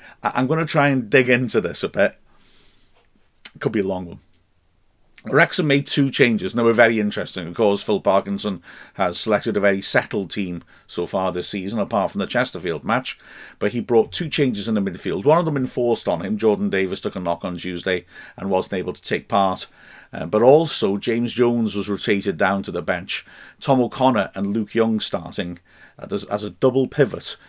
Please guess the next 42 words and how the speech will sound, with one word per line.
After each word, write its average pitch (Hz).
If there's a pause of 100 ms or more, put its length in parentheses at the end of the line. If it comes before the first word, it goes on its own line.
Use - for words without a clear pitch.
(120)
with 107
Elliot 123
Lee 120
coming 85
in 85
behind 98
the 90
strikers. 110
So 117 (600)
I -
think 208
this 175
is 160
the 131
first 127
point 117
of 98
explaining 104
what 98
happened. 90 (680)
We've 131
got 113
this 123
very 127
well-grooved 117
five 107
three 110
two. 120 (480)
We've 101
got 107
a 104
midfield 110
trio 120 (540)
who 101 (540)
sort -
of 110
work 117 (680)
well 117
together. 117
We've 110
got 107
well-grooved, 107